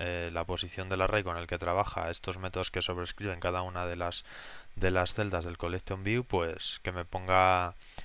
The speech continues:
cada una de las fotos en función de, de la posición en la que se encuentre. Entonces, pues simplemente lo que tengo que decir aquí, una vez que, que en función de la posición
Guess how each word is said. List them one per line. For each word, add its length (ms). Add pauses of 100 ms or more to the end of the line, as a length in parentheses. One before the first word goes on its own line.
cada 200
una 160
de 60
las 120
fotos 320
en 100
función 320
de, 440
de 100
la 100
posición 380
en 60
la 100
que 80
se 60
encuentre. 480 (600)
Entonces, 300
pues 240
simplemente 480
lo 100
que 100
tengo 140
que 60
decir 300
aquí, 260
una 220
vez 120
que, 300 (260)
que 100
en 100
función 480
de 60
la 100
posición 760